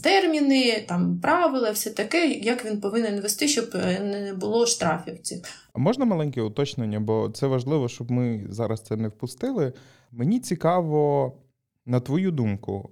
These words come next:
Speaker 2: е, якраз, ну, бухгалтерський облік, зрозуміло, це потрібно віддавати бухгалтеру, бо він заточений на це, він розуміє, як це робити, і,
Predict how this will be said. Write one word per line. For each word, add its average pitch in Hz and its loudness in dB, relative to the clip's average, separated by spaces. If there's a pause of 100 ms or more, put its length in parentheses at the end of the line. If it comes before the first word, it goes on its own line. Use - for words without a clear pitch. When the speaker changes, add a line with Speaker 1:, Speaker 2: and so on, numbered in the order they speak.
(120)
Speaker 2:
е, 104 -4
якраз, 135 -2 (340)
ну, 156 -2
бухгалтерський 147 2
облік, 127 -2
зрозуміло, 110 -2 (120)
це 202 0
потрібно 147 -2
віддавати 110 0 (100)
бухгалтеру, 143 0 (300)
бо 127 2
він 120 0
заточений 175 0
на 151 -2
це, 131 -2
він 120 0
розуміє, 147 2
як 156 -4
це - -2
робити, 135 0
і, 113 0